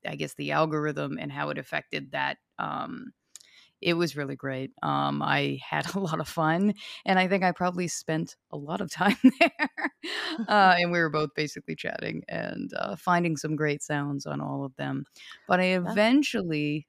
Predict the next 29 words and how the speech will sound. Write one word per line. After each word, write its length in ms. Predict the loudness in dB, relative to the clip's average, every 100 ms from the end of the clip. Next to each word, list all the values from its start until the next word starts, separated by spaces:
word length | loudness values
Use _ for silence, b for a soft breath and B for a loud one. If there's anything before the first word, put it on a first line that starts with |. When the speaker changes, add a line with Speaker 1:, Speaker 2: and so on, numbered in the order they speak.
| -2
Speaker 1:
uh, 400 | 2 4 4 0
made 260 | 0 2 2
it 100 | 0
over 300 | -2 -4 -6
to 320 | -6 -6 -4
the 260 | -6 -6
Chase 300 | -2 -2 -2
Bliss 260 | -2 -4 -4
booth, 280 | -4 -6 -6
which 140 | -8
was 100 | -8 -4
great 340 | 4 4 2
'cause 120 | -2
I 80 | -2
finally 340 | 0 0 0
got 260 | -2 -4 -6
to 200 | -6 -8
play 220 | -4 -2 0
a 60 |
little 200 | 0 -2
bit 180 | 0 -2
of 200 | -2 -4 -2
the 80 |
new 200 | -2 0
Mood, 440 | 0 2 2 2 -4
which 220 | -10 -10
was 140 | -10
really 180 | -8 -8
great. 320 | -6 -8 -10